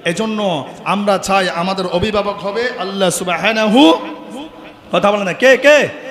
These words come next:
আমাদের অভিভাবক কে হবে? আল্লাহ হবে। মরদুদ শয়তান আমাদের অভিভাবক হতে পারবে না, এই সুযোগ আমরা দিব না। এজন্য বেশি বেশি করে নামাজ পড়ার দরকার আছে না নাই?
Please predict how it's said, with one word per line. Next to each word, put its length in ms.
আমাদের 280
অভিভাবক 400
কে 100
হবে? 420
আল্লাহ 380
হবে। 280
মরদুদ 360
শয়তান 400
আমাদের 260
অভিভাবক 420
হতে 240
পারবে 340
না, 280
এই 180
সুযোগ 340
আমরা 320
দিব 220
না। 220
এজন্য 320
বেশি 220
বেশি 200
করে 160
নামাজ 320
পড়ার 200
দরকার 300
আছে 200
না 100
নাই? 300